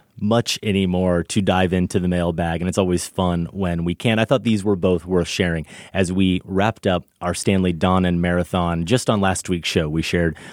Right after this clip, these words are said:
the Fizzies, our best of the Donen Marathon Awards, and we got this from Jordan Wellen in Toronto, who was responding to something that came up in our discussion of the very first movie in the marathon, On the Town, and the decision by the producers to leave out some songs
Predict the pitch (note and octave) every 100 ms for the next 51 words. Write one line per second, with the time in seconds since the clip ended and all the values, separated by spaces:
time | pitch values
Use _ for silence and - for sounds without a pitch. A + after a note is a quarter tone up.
0 | - F#2+ - B2+ A2 A2+ G#2+ G#2+ - -
1 | - G2 F2 F#2 - - - F2 E2+ F2
2 | - F#3 D#2+ E2 F2 F2 F2+ - F2+ F2+
3 | F#2 A2 B2+ G#2 - A#2 C3 D3+ A#2+ A#2
4 | A2 - G2+ F#2 E2+ G2+ A2 B2+ G2+ F#2
5 | F#2+ F#2 E2+ E2 - A2+ A2+ G2+ F#2+ F#2
6 | B2 A#2 A#2+ A2+ B2+ - D#3 D3 C#3+ -
7 | A#2+ C3+ C#3+ A#2 - A2+ G#2 G2 - G#2+
8 | F#2+ G2+ G2+ F#2 - G2 G#2+ F2+ F#2 F2+
9 | - - F#3+ G2+ E2+ D#2 C#2 F2+ E2+ E2+
10 | F2 - F2+ E2 - - - - G#2+ G#2
11 | F#2 - - A2+ F#2+ F2 - - - -
12 | G#2 F#2+ F#2 F#2 F2+ F#2 F#2+ F2+ F#2 G#2
13 | - D#3 B2 G#2+ G2 F#2+ F2+ - G2+ F#2+
14 | G2 F#2+ - - G#2 G2 F#2 F#2+ F#2+ F2
15 | E2+ E2+ A2 - - F3 F#3+ G3 A#3 -